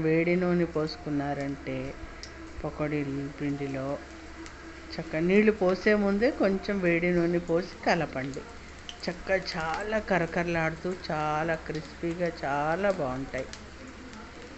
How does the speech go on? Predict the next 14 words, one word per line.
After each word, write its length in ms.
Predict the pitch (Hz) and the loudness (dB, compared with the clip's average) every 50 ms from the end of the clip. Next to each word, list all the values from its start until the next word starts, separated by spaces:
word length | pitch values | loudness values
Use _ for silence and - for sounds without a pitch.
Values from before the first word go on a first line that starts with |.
| - | 0
నేనేం 400 | 196 196 196 196 196 190 190 190 | 4 6 6 8 8 8 6 6
చేస్తానంటే 800 | 190 202 202 208 208 - - 208 202 202 202 196 196 190 - 190 190 | 4 4 2 2 2 0 0 0 2 2 2 2 0 2 2 2 2
మిగిలే 420 | 185 185 180 170 165 185 185 190 196 190 | 4 4 2 2 2 4 4 6 6 6
అనుకోండి, 480 | 185 185 185 - - 165 170 175 175 | 6 4 0 -2 0 0 2 2 2
మర్నాటికి 840 | 175 170 156 156 160 160 160 170 180 175 170 - 165 - - 165 180 220 254 240 - - - - - - - - | 4 4 4 4 4 4 4 2 2 0 0 -4 -6 -6 -4 -2 -2 -2 -2 -4 -6 -12 -14 -12 -12 -14 -10 -2
నేను 220 | - 175 170 165 160 | 2 2 4 4 4
అన్నంలో 440 | 160 160 160 165 170 175 175 175 180 | 4 4 4 4 4 4 4 4 4
నూనె 340 | 175 170 165 160 165 170 170 | 4 4 4 4 4 4 4
వేసుకొని 500 | 170 165 160 - - - 160 165 170 170 180 | 4 4 2 0 -4 -2 0 2 2 2 2
అద్దుకొని 540 | 170 151 147 147 147 151 143 - 165 170 170 | 2 0 0 0 -2 -4 0 0 0 0 0
తింటాను. 560 | 170 160 147 143 135 - 143 143 143 143 143 - - - | 0 0 0 0 0 0 0 0 0 0 -2 -2 -4 -6
చాలా 480 | - 170 151 147 147 147 151 156 151 143 | -4 -2 0 0 0 2 2 2 0 0
బాగుంటుంది, 680 | 147 156 143 143 147 151 165 - - 160 170 151 156 160 - - - - - - - - - - - | 0 0 0 0 0 0 -2 -2 -2 -2 -2 -2 -4 -6 -8 -8 -10 -10 -10 -8 -8 -10 -8 -4 -2
ఒక 180 | 175 175 - | -2 -2 0